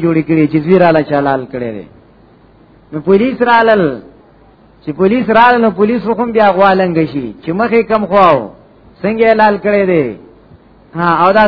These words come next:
څنګه چلو، پلانې چلو، دا تپوسونه یي. هغې خو بیا دې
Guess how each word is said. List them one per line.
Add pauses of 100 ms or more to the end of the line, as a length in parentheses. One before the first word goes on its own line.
څنګه
چلو، (180)
پلانې
چلو،
دا
تپوسونه
یي. (680)
هغې
خو
بیا
دې